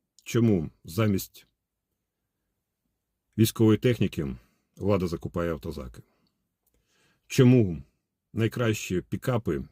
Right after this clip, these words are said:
йдуть поліції, а не військовим? Чому нещодавно підняли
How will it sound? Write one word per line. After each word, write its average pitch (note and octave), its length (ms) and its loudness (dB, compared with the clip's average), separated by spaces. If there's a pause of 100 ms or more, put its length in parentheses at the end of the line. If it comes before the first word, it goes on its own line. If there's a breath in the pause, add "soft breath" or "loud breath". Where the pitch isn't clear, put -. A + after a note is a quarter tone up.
(100)
йдуть F2+ 440 -4
поліції, F2+ 640 0 (400)
а F2 100 -6
не F2 120 0
військовим? C#2 580 -6 (880)
Чому C#3 360 6
нещодавно G2 680 0
підняли F#2+ 680 0